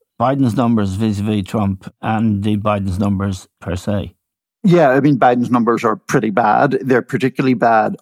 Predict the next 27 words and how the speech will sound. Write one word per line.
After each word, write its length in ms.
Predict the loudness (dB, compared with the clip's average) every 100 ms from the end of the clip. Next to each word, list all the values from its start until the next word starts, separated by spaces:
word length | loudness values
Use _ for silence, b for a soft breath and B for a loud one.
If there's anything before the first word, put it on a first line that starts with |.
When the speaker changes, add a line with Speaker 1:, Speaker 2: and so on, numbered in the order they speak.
| -2
Speaker 2:
on 400 | 0 2 0 0
the 160 | -2
economy, 600 | -4 -4 -2 0 2 0
even 420 | 0 0 2 2
though 140 | 2 2
inflation 560 | 0 -2 -4 -2 -2 -2
has 140 | -4
come 160 | -2 0
down 300 | 0 0 -2
fairly 320 | -2 -2 -4
significantly 720 | -8 -8 -6 -4 -4 -2 -4
here. 320 | 0 -2 -2 b b b b
That 180 | 0 2
is 160 | 0 -4
clearly 380 | -2 0 0
still 500 | -4 -4 -2 -2 -4 -10
hurting 640 | -4 -4 0 0 2 0 -6
Biden 400 | -2 0 2 2
and 120 | 2 0
the 80 |
Democrats. 760 | 0 0 0 -2 -2 -2 -4 -16 B B -2
In 120 | 2
a 120 | 2
head-to-head 960 | 0 0 0 0 -6 -2 0 0 0 -4 -6
matchup 560 | -2 0 -2 -4 -2 -2 _
with 200 | -2 -2
Trump, 360 | -2 0 0 0